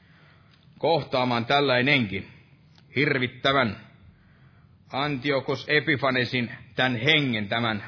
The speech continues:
kuninkaan hengen, joka tulee meitäkin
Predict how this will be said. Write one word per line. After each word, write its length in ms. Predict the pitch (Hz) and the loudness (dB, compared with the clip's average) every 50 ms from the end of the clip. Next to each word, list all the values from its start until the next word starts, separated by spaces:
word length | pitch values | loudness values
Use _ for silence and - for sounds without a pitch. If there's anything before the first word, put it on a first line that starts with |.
| - - - | -14 -12 -6
kuninkaan 560 | - 151 156 151 135 120 - 127 120 117 113 | -2 0 2 2 0 0 2 2 2 2 2
hengen, 400 | 117 135 127 113 101 92 - - - - - - - - - - - - _ - _ _ _ _ _ _ _ _ - _ _ - - - - - - - - - - | 2 2 2 2 0 -2 -6 -10 -16 -20 -20 -20 -20 -20 -20 -20 -20 -20 _ -20 _ _ _ _ _ _ _ _ -20 _ _ -14 -14 -14 -16 -20 -20 -20 -10 -4 -2
joka 260 | 139 156 160 160 151 | 0 2 2 2 4
tulee 500 | 160 190 208 202 196 190 185 - - 123 | 4 4 6 8 8 8 6 4 2 -2
meitäkin 880 | 131 160 196 208 208 202 185 185 180 165 - 196 208 208 185 139 107 | 2 6 6 6 6 6 4 2 2 0 2 2 2 2 2 0 -2